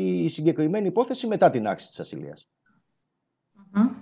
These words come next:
Speaker 2: Καταρχάς, αυτό που θα σας πω δεν είναι προσωπική μου εκτίμηση, έτσι, δεν είναι προσωπική μου άποψη.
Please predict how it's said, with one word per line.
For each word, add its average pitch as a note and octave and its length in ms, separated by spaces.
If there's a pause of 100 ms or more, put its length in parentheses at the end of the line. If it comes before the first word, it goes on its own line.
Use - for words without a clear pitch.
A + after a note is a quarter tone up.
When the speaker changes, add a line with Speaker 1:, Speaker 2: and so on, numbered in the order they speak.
(640)
Speaker 2:
Καταρχάς, F#3 600
αυτό B3+ 260
που C4+ 120
θα B3 100
σας - 380
πω B3+ 240
δεν A#3 180
είναι C4 320
προσωπική A3 640
μου A#3+ 120
εκτίμηση, D3+ 800
έτσι, F3+ 260
δεν G3 140
είναι G#3 120
προσωπική F#3 540
μου E3 180
άποψη. C#4+ 640